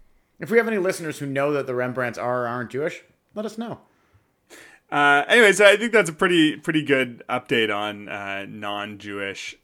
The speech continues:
Speaker 2: or Jewish adjacent athletes doing Jewish or Jewish adjacent things.
Speaker 1: There's
Speaker 2: Any, any other ones you want to
Speaker 1: there's
Speaker 2: mention,
Speaker 1: one
Speaker 2: Gabe?
Speaker 1: more we found. Uh,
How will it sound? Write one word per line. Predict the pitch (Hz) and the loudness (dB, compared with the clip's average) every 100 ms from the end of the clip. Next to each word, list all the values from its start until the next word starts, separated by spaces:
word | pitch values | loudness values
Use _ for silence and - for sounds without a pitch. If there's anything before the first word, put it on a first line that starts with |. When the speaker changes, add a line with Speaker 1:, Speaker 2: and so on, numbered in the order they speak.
| _ | _
Speaker 2:
or | 123 110 | -12 -12
Jewish | 104 110 110 107 | -10 -6 -4 -4
adjacent | 113 95 104 101 104 | -10 -10 -8 -8 -12
athletes | 92 98 101 104 101 | -14 -12 -12 -12 -14
doing | - 110 107 101 95 _ _ _ _ | -14 -12 -10 -12 -14 _ _ _ _
Jewish | 104 110 107 - | -8 -4 -2 -4
or | 110 | -10
Jewish | 101 107 101 | -8 -10 -10
adjacent | 104 104 101 - | -8 -10 -10 0
things. | |
Speaker 1:
There's | 208 214 | 2 2
Speaker 2:
Any, | 165 175 | 0 -2
any | 175 185 175 - | -2 -2 -2 0
other | 165 | 0
ones | 175 180 | 2 0
you | 165 | 2
want | 170 165 | 0 2
to | |
Speaker 1:
there's | 196 170 | 2 2
Speaker 2:
mention, | 170 | 0
Speaker 1:
one | 240 | 0
Speaker 2:
Gabe? | 277 | 2
Speaker 1:
more | 269 277 | 2 0
we | 247 156 | -2 -4
found. | - 117 110 110 110 | -4 -4 -4 -8 -10
Uh, | 123 120 120 | -4 -2 -2